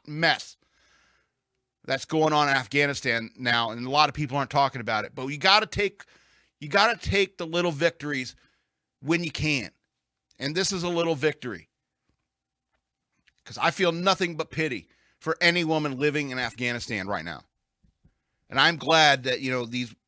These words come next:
women got to a somewhat better country like, uh, uh,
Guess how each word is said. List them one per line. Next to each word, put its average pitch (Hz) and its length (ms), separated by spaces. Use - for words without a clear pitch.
women 143 300
got 135 220
to 120 100
a 117 40
somewhat 143 460
better 113 200
country 101 500
like, 113 340
uh, 98 280
uh, 95 520